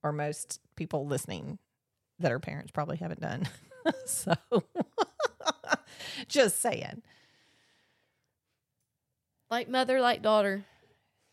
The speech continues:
Speaker 2: Quite literally. Copy and paste. It's kinda scary.
Speaker 1: Yeah. Well, and that's why I think a lot of times parents, like, I know that here I am on my soapbox with the,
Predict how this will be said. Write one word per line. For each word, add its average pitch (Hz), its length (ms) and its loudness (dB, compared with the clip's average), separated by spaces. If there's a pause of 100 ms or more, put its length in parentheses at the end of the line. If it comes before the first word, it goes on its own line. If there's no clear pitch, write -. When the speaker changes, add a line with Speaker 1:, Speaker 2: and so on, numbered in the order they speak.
(240)
Speaker 2:
Quite 233 260 2
literally. 185 560 -4 (460)
Copy 214 320 2
and 190 100 -6
paste. 156 480 -6
It's - 140 -18
kinda - 220 -14
scary. - 580 -18
Speaker 1:
Yeah. 170 240 -8 (680)
Well, 269 240 8
and 247 80 4
that's 277 220 2
why 302 140 8
I 247 40 8
think 214 200 2
a 190 40 8
lot 175 160 6
of 175 60 -2
times 180 240 0
parents, 180 560 0 (420)
like, 170 360 2 (500)
I 185 100 6
know 175 260 4
that 175 220 2 (200)
here 160 180 0
I 151 80 0
am 147 240 -2
on 147 140 -4
my 135 340 -2
soapbox - 800 0
with 170 220 -2
the, 160 160 -2